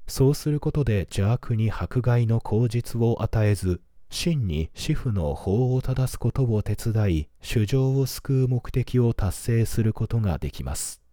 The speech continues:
それによって私たちの制約を果たし、円満に帰依することができるのです。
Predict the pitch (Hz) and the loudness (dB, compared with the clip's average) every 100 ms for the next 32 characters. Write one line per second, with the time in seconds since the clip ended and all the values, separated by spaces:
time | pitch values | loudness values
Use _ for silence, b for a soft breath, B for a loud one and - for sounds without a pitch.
0 | _ _ - _ - - - 131 143 139 | _ _ -20 _ -20 -8 0 2 2 0
1 | 135 - 131 135 117 - 139 - 123 110 | -2 0 0 2 0 0 0 2 0 2
2 | 113 110 113 117 127 120 117 113 110 104 | 0 0 2 2 2 0 0 2 0 0
3 | 107 - 80 78 - 90 104 123 117 113 | 0 0 -2 -4 -2 0 2 4 4 4
4 | 113 110 - 127 107 - 107 107 - 104 | 2 2 2 4 4 2 2 2 2 2
5 | 110 95 78 - - 78 71 58 73 - | 4 4 2 0 -2 -2 -4 -4 -4 -4
6 | - | -8